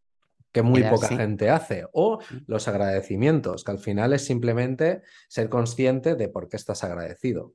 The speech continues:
Speaker 1: ¿no?
Speaker 2: Ujú.
Speaker 1: Entonces, él lo dice mucho, dice, todo el tema del
Speaker 2: Cuando dice él,
Speaker 1: agradecimiento
Speaker 2: se refiere a Jay
Speaker 1: a Jay,
Speaker 2: Shetty.
Speaker 1: eh, sí, a Jay Shetty,
Speaker 2: Jay
Speaker 1: perdón.
Speaker 2: Shetty,
Speaker 1: Exacto,
Speaker 2: sí, que
Speaker 1: al
Speaker 2: no lo hemos
Speaker 1: monje,
Speaker 2: dicho.
Speaker 1: al monje joven, por así
Speaker 2: Mm.
Speaker 1: decirlo. Y, y, y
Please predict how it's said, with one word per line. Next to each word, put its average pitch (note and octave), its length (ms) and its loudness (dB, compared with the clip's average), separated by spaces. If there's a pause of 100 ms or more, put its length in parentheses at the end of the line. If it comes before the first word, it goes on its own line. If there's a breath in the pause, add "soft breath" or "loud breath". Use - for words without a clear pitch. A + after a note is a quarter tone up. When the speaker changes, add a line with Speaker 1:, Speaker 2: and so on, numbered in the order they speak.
(180)
Speaker 1:
¿no? D3 340 -8 (460 loud breath)
Speaker 2:
Ujú. F#3+ 140 -2
Speaker 1:
Entonces, A#2 580 -2
él D#3+ 440 0
lo A#2 120 0
dice C3 260 -2
mucho, A#2+ 320 -6
dice, F#2+ 400 -6
todo A#2+ 160 -4
el C3 80 -2
tema B2+ 160 -2
del D3 80 2
Speaker 2:
Cuando E3 60 4
dice F#3+ 120 6 (100)
él, A3+ 40 6
Speaker 1:
agradecimiento A3+ 320 0
Speaker 2:
se F#3 80 2
refiere G3 340 4
a C#3 220 2
Jay E3+ 320 2
Speaker 1:
a C3 40 2
Jay, C3 140 4
Speaker 2:
Shetty. D3+ 200 4
Speaker 1:
eh, D3 80 4
sí, F3 180 4
a C3 140 4
Jay D3+ 160 4
Shetty, G#2+ 300 -2
Speaker 2:
Jay F#2 60 -10
Speaker 1:
perdón. G2+ 340 -2
Speaker 2:
Shetty, A2+ 260 -6
Speaker 1:
Exacto, A2+ 420 -2
Speaker 2:
sí, - 0 -
que - 0 -
Speaker 1:
al G#2 60 2
Speaker 2:
no B2+ 80 2
lo C#3 60 2
hemos C3+ 180 -2
Speaker 1:
monje, F2 120 -4
Speaker 2:
dicho. G2 200 -10
Speaker 1:
al G#2 160 -6
monje C3+ 340 0
joven, F#2 480 -4
por G2+ 180 -12
así C#3+ 120 4
Speaker 2:
Mm. - 20 0
Speaker 1:
decirlo. B2 500 -2 (520 loud breath)
Y, A#2+ 840 4
y, A2 520 -4
y G#2 420 -4